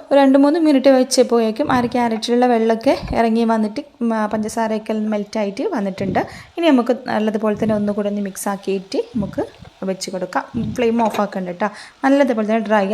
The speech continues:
ആയിട്ട് വരണം. അതുപോലെ അതുവരെ നമുക്കിത് ഇളക്കി കൊടുക്കാം. അപ്പോൾ ദാ ഇതിവിടെ റെഡി ആയിട്ടുണ്ട്. ഇപ്പോൾ കാണുമ്പോൾ മനസ്സിലാവുന്നുണ്ടാകും, കണ്ടല്ലോ, നല്ല ഡ്രൈ ആയിട്ടുണ്ട്. ആ ഒരു വെള്ളമൊക്കെ വറ്റിയിട്ട് നല്ല ഡ്രൈ ആയിട്ടുണ്ട്. അതുപോലെ തന്നെ ക്യാരറ്റൊക്കെ നല്ലതുപോലെ തന്നെ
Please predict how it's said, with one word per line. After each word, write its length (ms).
ആയിട്ട് 300
വരണം. 340
അതുപോലെ 400
അതുവരെ 420
നമുക്കിത് 340
ഇളക്കി 340
കൊടുക്കാം. 380
അപ്പോൾ 180
ദാ 80
ഇതിവിടെ 380
റെഡി 240
ആയിട്ടുണ്ട്. 460
ഇപ്പോൾ 200
കാണുമ്പോൾ 240
മനസ്സിലാവുന്നുണ്ടാകും, 640
കണ്ടല്ലോ, 240
നല്ല 300
ഡ്രൈ 160
ആയിട്ടുണ്ട്. 320
ആ 40
ഒരു 120
വെള്ളമൊക്കെ 420
വറ്റിയിട്ട് 580
നല്ല 200
ഡ്രൈ 120
ആയിട്ടുണ്ട്. 320
അതുപോലെ 320
തന്നെ 160
ക്യാരറ്റൊക്കെ 540
നല്ലതുപോലെ 560
തന്നെ 160